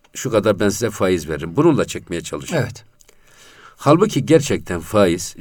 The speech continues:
Speaker 1: Cumhurbaşkanımızın da dediği gibi faiz de enflasyon doğru orantılıdır. Faiz esasında paranın alım gücünü eritiyor. Çünkü hiçbir faiz ödeyen, faizle kredi kullanan adam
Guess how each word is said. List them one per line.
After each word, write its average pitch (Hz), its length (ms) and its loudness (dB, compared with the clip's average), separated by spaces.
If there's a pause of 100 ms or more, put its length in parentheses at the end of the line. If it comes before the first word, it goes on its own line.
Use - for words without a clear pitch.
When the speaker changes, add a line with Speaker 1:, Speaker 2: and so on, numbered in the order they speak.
(140)
Speaker 1:
Cumhurbaşkanımızın 104 920 0
da 101 140 0
dediği 104 280 0
gibi 95 240 -4
faiz 98 400 -2
de 90 80 -2
enflasyon 87 580 -6
doğru 85 260 0
orantılıdır. 71 640 -8 (1000)
Faiz 139 440 4
esasında 98 480 0
paranın 107 380 2
alım 101 320 2
gücünü 85 320 -6
eritiyor. 139 420 0 (880)
Çünkü 165 260 4
hiçbir 127 420 2
faiz 123 520 4
ödeyen, 92 360 0 (720)
faizle 127 520 4
kredi 123 340 4
kullanan 98 440 2
adam 143 300 -2